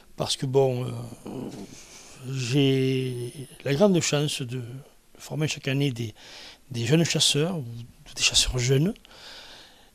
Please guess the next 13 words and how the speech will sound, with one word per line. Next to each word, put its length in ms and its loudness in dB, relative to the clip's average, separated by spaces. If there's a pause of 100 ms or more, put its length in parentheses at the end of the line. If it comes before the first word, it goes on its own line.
(140)
Ce 160 -4
n'est 80 2
pas 160 4
la 80 6
même 260 2
chose, 300 2
mais 100 4
on 140 4
voit 160 4
qu'il 180 -4
y 60 2
a 80 2
une, 280 -2